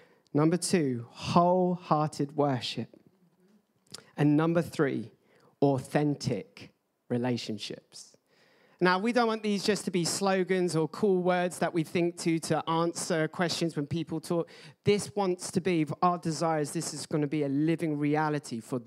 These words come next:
this church family. And I don't think we're too far off it in terms of the heart and the desire for it. But let's just take this back. There's a destination. There's a route to get there. And these are the things that we need to carry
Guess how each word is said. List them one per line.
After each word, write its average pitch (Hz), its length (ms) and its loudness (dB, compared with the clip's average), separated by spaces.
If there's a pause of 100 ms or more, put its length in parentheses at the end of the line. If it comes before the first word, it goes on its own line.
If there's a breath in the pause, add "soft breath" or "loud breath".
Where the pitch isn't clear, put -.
this 139 320 0
church 139 420 -4
family. 120 540 -8 (1080 soft breath)
And 175 100 2
I 196 80 4
don't 208 300 2
think 208 160 2
we're 196 100 4
too 202 320 0
far 185 440 2
off 208 280 2
it 143 240 -2 (180 loud breath)
in 170 120 4
terms 185 320 0
of 151 120 0
the 160 100 4
heart 180 440 0
and 156 120 2
the 156 80 2
desire 151 540 2
for 147 360 0
it. 120 160 -4 (800 loud breath)
But 175 160 4
let's 233 260 2
just - 360 -2
take 214 240 2
this 175 140 0
back. 165 300 0
There's 160 180 2
a 165 60 2
destination. 175 920 2 (160 soft breath)
There's 165 200 2
a 165 60 2
route 180 440 2
to 170 120 -6
get 170 260 -2
there. 131 300 -8 (440)
And 143 180 -2
these 175 260 0
are 185 40 -6
the 170 120 -2
things 156 320 -6
that 147 160 -4
we 156 200 0
need 156 180 -2
to 160 100 -4
carry 147 460 -2